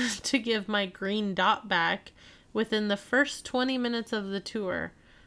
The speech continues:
I kept correcting the guide <laughs> and telling him he was wrong. I lived there. I would know what I was talking about, L O L.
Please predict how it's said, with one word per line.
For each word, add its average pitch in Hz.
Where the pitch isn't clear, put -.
I 202
kept -
correcting 196
the 185
guide 175
<laughs> -
and 220
telling 214
him 214
he 196
was 185
wrong. -
I 233
lived 240
there. 202
I 196
would 233
know 226
what 214
I 208
was 202
talking 196
about, 175
L 185
O 170
L. 175